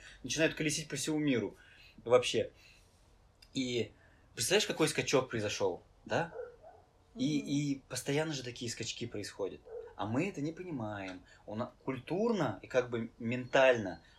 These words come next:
Speaker 1: мы немного запаздываем с кодом. У нас это о-, очень сложно засунуть. Потому что вот к разговору, опять же, об этиках. Э, иногда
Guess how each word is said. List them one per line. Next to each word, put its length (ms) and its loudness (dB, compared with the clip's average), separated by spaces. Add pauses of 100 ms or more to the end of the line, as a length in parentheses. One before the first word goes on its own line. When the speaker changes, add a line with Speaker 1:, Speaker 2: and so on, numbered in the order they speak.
Speaker 1:
мы 220 0
немного 460 0
запаздываем 1000 0
с 160 -6
кодом. 540 4 (100)
У 60 -14
нас 240 -2
это 220 -2
о-, 240 4
очень 260 -2
сложно 420 -2
засунуть. 460 -8 (340)
Потому 220 -4
что 160 -4
вот 180 -4 (220)
к 40 -12
разговору, 480 0
опять 240 0
же, 80 -2
об 120 0
этиках. 500 -2 (260)
Э, 360 -2
иногда 640 0